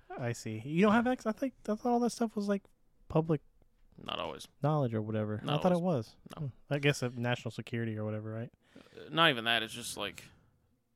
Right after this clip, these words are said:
Speaker 2: they want, like, okay, well, it's like, you have to pay this fee because we have to maintain these archives type of thing.
Speaker 1: How much is the fee?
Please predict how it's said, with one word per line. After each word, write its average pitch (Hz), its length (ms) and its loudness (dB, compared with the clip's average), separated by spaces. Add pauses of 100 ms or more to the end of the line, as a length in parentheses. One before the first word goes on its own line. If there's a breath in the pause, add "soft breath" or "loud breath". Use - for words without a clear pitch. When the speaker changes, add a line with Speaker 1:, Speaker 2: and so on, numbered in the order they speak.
(800)
Speaker 2:
they 131 300 -2
want, 123 340 -2 (760)
like, 113 220 -10
okay, 120 260 -4
well, 120 200 -2
it's 120 100 -6
like, 120 120 -4
you 131 40 -2
have 139 80 0
to - 60 -16
pay 143 120 4
this 135 140 -4
fee 135 560 2 (240)
because 127 220 -2
we 123 40 -4
have 120 80 -6
to 127 60 -10
maintain 147 460 2
these 135 160 0
archives 113 580 0
type 104 220 -6
of 98 80 -16
thing. 98 180 -6
Speaker 1:
How 131 100 4
much 123 200 0
is 110 80 -4
the 104 80 -10
fee? 113 280 -4